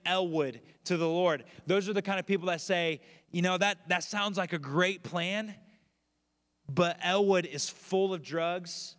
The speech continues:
It's full of poverty. It's nearly impossible. It would be almost impossible. So don't get your hopes up," right? They're those people. They're the people that say, "Don't get your hopes up.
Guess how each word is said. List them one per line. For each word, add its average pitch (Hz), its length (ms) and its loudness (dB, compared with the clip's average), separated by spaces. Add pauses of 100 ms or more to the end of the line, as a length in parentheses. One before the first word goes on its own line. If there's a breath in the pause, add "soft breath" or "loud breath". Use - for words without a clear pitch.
(140)
It's - 100 -8
full 196 420 2
of 180 120 -2
poverty. 175 680 -4 (320 loud breath)
It's 180 320 -4
nearly 190 680 -2
impossible. 160 880 -4
It 170 80 -2
would 165 100 -2
be 190 160 -2
almost 208 480 -2
impossible. 156 640 -2 (180 loud breath)
So - 160 -2
don't 196 360 2
get 214 240 -2
your 190 80 -4
hopes 175 340 0
up," 120 300 -8 (360 soft breath)
right? 170 220 2
They're 180 140 4
those 208 280 4
people. 156 280 2
They're 175 100 4
the 175 120 0
people 196 260 -2
that 190 160 0
say, 180 160 0
"Don't 185 340 -2
get 180 220 -4
your 170 100 -4
hopes 170 340 -4
up. 117 280 -10